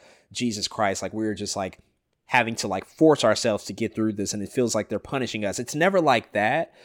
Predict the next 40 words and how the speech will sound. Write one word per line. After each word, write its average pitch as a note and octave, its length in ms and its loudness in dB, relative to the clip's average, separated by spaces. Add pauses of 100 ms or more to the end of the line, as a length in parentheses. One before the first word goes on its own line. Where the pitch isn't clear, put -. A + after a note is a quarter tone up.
(240)
but G3 140 4
it's A#3+ 100 2
still C4+ 200 2
a G3 40 4
difficult D#3 380 0
movie B2+ 220 0
to A2 80 2
watch A2 380 4
just - 200 -4
based A#2+ 200 2
off G2+ 120 2
of G2+ 140 -8
how G2+ 100 2
they G2 140 -4
describe A2+ 460 0
certain G#2+ 260 -2
incidents, G#2+ 420 -6
just - 200 -6
based G#2+ 200 0
off G2 140 0
of G2 100 -12
what's G2+ 240 -4
insinuated. C3 800 -2 (460)
But D3 140 4
to C3+ 100 -2
see G3 200 4
these D#3+ 220 0
women B2 300 0
just, A2+ 180 -2
you A#2+ 60 0
know, G#2+ 80 -2
sort A2 180 -4
of G#2 160 -4 (280)
take D3+ 200 0
this B2+ 140 -2
moment B2 320 0
and G#2+ 160 -4
rise G#2+ 340 2
up A2 180 0
and G#2 140 -6